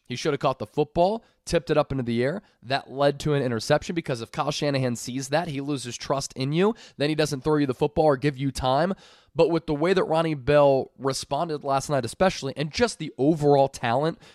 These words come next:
you can't cut that guy. And it's hard to keep him off the field given the impact he might be able to have,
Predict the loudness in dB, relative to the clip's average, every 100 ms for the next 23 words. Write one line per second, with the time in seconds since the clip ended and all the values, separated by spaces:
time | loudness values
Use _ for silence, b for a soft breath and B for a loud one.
0 | B -6 -2 -2 0 -4 -2 -6 -4 -8
1 | -8 -8 -8 -4 -4 -4 -6 -6 -4 -4
2 | 0 0 0 -6 -8 -4 0 0 0 B
3 | B B -2 0 -4 -2 -4 0 -2 -2
4 | -4 -2 -2 2 0 2 0 2 2 0